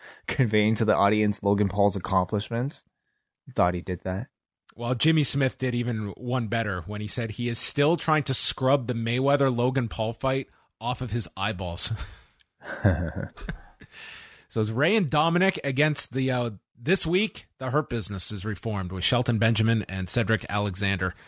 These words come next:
Speaker 1: I, I
Speaker 2: Uh,
Speaker 1: think
Speaker 2: Rey
Speaker 1: they, they must have just taken the Hurt Business with them, you know? 'Cause
Speaker 2: They got
Speaker 1: they
Speaker 2: custody, yeah.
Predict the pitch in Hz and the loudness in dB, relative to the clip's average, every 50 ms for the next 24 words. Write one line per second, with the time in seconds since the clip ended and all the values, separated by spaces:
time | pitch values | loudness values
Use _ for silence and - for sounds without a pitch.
0 | - - - 123 160 190 - 123 127 - - 123 160 175 165 147 147 - - - | -14 -4 0 0 0 2 2 2 2 2 2 2 2 2 2 2 2 0 -2 -4
1 | - 123 135 147 151 165 196 202 - 202 147 117 120 113 - - - 110 107 104 | -2 0 2 4 4 4 2 2 0 0 0 0 0 0 0 0 2 2 2 4
2 | 120 110 107 95 87 98 104 92 95 104 101 92 98 95 87 - - 85 90 95 | 2 2 2 2 2 2 0 0 2 0 2 2 2 0 -2 -2 -2 0 0 0
3 | 95 - - 90 78 78 80 - _ _ _ _ _ _ _ _ _ _ _ _ | 0 0 -2 -4 -4 -4 -8 -16 _ _ _ _ _ _ _ _ _ _ _ _
4 | _ _ _ _ _ - 92 92 92 92 98 107 127 - - - 107 98 92 - | _ _ _ _ _ -4 0 2 2 2 0 0 -4 -6 -2 0 2 2 4 4
5 | 104 98 - - 214 - - - 113 90 82 - _ _ _ 101 123 135 117 90 | 2 2 2 2 2 0 0 -2 -4 -6 -8 -10 _ _ _ -12 -10 -8 -8 -8